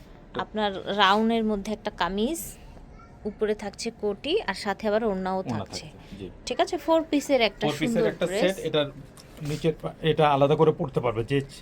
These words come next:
Speaker 2: যে কেউ, যে কেউ আলাদা করে পড়তে
Speaker 1: ঠিক
Speaker 2: পারবে।
Speaker 1: আছে।
Speaker 2: এক থেকে বারো বছর,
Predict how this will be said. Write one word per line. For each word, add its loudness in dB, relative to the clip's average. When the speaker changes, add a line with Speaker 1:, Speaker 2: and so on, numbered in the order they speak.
Speaker 2:
যে -8
কেউ, -2
যে -4
কেউ 4
আলাদা 2
করে -2
পড়তে -4
Speaker 1:
ঠিক 0
Speaker 2:
পারবে। 0
Speaker 1:
আছে। -14
Speaker 2:
এক 0
থেকে 0
বারো 6
বছর, -2